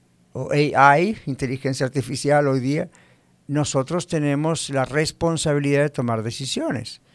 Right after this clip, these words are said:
La mejor manera de tomar decisiones es sometiéndonos a Dios, a su palabra,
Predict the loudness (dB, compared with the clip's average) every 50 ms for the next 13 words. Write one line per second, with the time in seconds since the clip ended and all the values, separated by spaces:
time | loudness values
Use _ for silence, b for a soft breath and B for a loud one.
0 | b b b b b b -2 -2 0 -2 -2 0 2 2 2 4 2 2 2 2
1 | 2 2 2 2 0 -2 -2 0 0 0 -2 -4 -6 -6 -4 -2 0 0 0 0
2 | 0 -2 -2 -2 -2 -2 0 -2 -2 -2 -2 -4 -4 -4 -4 -2 -2 -2 -2 -2
3 | -4 -4 -2 -2 -2 -2 -2 -4 -6 -6 -6 -6 -6 -8 -10 -12 -12 -12 -12 -12
4 | -6 -2 0 2 4 4 4 4 2 0 -4 -8